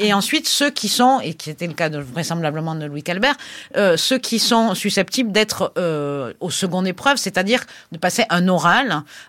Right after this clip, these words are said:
euh, qui, nouveau, hein, une, une épreuve nouvelle instituée, euh, par la réforme, qui consistait en fait à, euh, être un oral, euh,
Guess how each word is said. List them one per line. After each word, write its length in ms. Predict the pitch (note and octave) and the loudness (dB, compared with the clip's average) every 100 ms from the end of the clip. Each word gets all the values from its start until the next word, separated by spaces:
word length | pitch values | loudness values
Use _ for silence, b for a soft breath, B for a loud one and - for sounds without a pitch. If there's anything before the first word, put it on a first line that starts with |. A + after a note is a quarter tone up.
| - | -8
euh, 480 | D#3+ D3 C#3 C3+ C3+ B2+ | -4 -2 -2 -4 -6 -10
qui, 160 | - | -8
nouveau, 460 | C#3+ D#3+ E3 D4+ A#3 | -2 0 2 2 2
hein, 80 | G#3 | 2
une, 280 | G#3 D3 C#3 | 0 0 -2
une 160 | D3 | -2
épreuve 260 | D3 - E3+ | -6 -4 -4
nouvelle 420 | E3 D#3 G#3+ C4+ D#3 C#3 | -2 0 0 2 0 -2
instituée, 680 | D#3+ - C#3 - F3 D#3+ | -6 -8 -8 -6 -6 -4
euh, 120 | A2+ - - - | -8 -10 -16 -4
par 160 | C#3+ | -2
la 100 | C#3 | 0
réforme, 560 | C3+ B2+ F3 A3 C4+ D#3 B B B | 0 -2 0 2 2 -2 B B B
qui 140 | G#3+ | -6
consistait 540 | G3+ G3+ - F#3+ A#3+ A#3+ | 0 0 0 0 2 2
en 140 | E3+ | 2
fait 360 | - B3+ C4 - | 0 -2 -2 -6
à, 380 | F#3 G3+ G#3+ - | 0 4 2 0
euh, 420 | C#3+ C3+ C3 B2+ - | -4 -2 -4 -6 -6
être 260 | E3 - D#3+ | -6 -4 -4
un 120 | E3+ | -2
oral, 360 | F3+ A3 B3 | 2 4 2
euh, 120 | B2 | -4